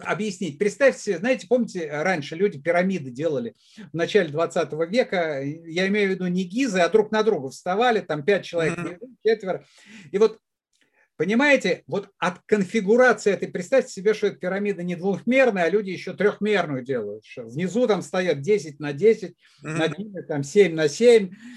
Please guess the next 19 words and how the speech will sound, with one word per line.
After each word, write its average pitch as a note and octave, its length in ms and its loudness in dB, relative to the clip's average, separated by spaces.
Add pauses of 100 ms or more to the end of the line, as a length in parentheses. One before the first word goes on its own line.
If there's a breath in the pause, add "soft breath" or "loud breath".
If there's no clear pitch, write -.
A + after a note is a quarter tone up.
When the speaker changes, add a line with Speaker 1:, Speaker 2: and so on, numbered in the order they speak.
(140 loud breath)
Speaker 1:
и, E3+ 240 -8
и - 40 -8
так F#3 200 0
далее, G#3 260 6
и - 20 -8
так G3 200 -4
далее. C#3 280 -2
Вот D3+ 140 -4
в C#3+ 40 -10
зависимости G3+ 880 -2
от E3 180 -4
архитектуры F3+ 760 -2
этой C#3 200 -2
пирамиды F3+ 680 -6
у C#3+ 80 -4
неё D3+ 260 0
будут D#3 340 -12
свойства C#3 540 -8
определённые. B2+ 760 -10